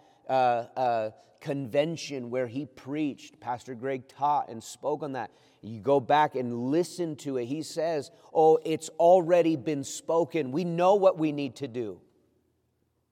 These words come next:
So if God said, "Go do this," if Jesus said, "And lo, I will be with you until the end of the age," it's his idea, he's gonna help me. He died for them,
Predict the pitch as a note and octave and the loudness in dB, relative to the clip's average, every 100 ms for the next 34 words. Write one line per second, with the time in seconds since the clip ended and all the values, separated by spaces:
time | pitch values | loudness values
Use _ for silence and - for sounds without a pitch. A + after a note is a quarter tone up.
0 | _ _ - E3+ F3+ E3+ A2+ A2+ D#3 F3 | _ _ 2 2 4 0 -2 2 2 4
1 | F#3+ D3 C3+ C#3+ - - D#3 C#3 B2+ A2 | 2 2 0 -6 -16 0 2 2 0 0
2 | C#3+ C#3+ A#2+ D3+ G#3 C3+ G#2 G2 D#3 - | 0 0 0 -2 -2 -4 -6 -8 -12 -18
3 | - _ _ _ _ _ _ _ - D#3+ | -20 _ _ _ _ _ _ _ -6 -6
4 | A2 G#2+ A2+ F#3+ G#3+ D3+ D#3+ - E3+ E3 | -6 -12 -8 -6 -6 -4 -4 -2 4 4
5 | E3 E3 D3 C#3 C#3 D#3+ E3+ D#3 - D#3 | 2 -2 -2 -2 4 8 8 6 2 2
6 | D#3 C#3+ D3 C#3 D3 F3 - C3+ C#3 - | 2 -2 -2 -2 -2 -6 -8 -8 -8 -8
7 | C#3 C3 C#3 C3+ C3+ C3+ A#2+ C3 D#3 F3+ | -8 -8 -8 -6 -6 -8 -8 -4 -2 -2
8 | C3 C#3+ - - _ _ _ _ _ _ | -6 -10 -16 -20 _ _ _ _ _ _
9 | _ - - D#3 F3 F3 E3 C3 A2+ A2 | _ -20 -8 -6 -2 -2 -2 -8 -8 -10
10 | A2+ _ _ A#2 F#2+ G#2+ G2 F2 F#2 - | -12 _ _ -16 -12 -14 -14 -14 -14 -16
11 | E2+ _ _ _ _ _ _ _ _ _ | -20 _ _ _ _ _ _ _ _ _
12 | _ A#2 A#2 G#2 F#2 B2 B2 B2+ B2+ - | _ -14 -14 -16 -8 0 0 0 -4 -8
13 | G#2 F#2 F#2 D#2+ | -8 -8 -14 -16